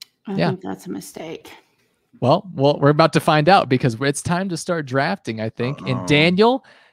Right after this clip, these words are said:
Speaker 2: as last year's winner of our Big Brother All-Stars draft,
Speaker 3: I did, I did.
Speaker 2: you
Speaker 3: But
Speaker 2: get to
Speaker 3: at what
Speaker 2: choose
Speaker 3: cost? At what cost did I win?
Speaker 2: Well,
Speaker 3: is
Speaker 2: we
Speaker 3: the
Speaker 2: had a,
Speaker 3: question.
Speaker 2: I think we had a deserving winner, but I understand what you're saying. Uh,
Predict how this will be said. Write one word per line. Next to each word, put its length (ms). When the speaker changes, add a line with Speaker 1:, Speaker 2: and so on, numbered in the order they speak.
Speaker 2:
as 260
last 440
year's 300
winner 560
of 140
our 140
Big 280
Brother 320
All-Stars 580
draft, 420
Speaker 3:
I 40
did, 380
I 60
did. 380
Speaker 2:
you 140
Speaker 3:
But 140
Speaker 2:
get 40
to 20
Speaker 3:
at 100
what 140
Speaker 2:
choose 100
Speaker 3:
cost? 640
At 160
what 200
cost 440
did 100
I 100
win? 540
Speaker 2:
Well, 180
Speaker 3:
is 60
Speaker 2:
we 80
Speaker 3:
the 60
Speaker 2:
had 80
a, 100
Speaker 3:
question. 520
Speaker 2:
I 60
think 140
we 80
had 100
a 60
deserving 480
winner, 240
but 160
I 60
understand 360
what 140
you're 60
saying. 380
Uh, 340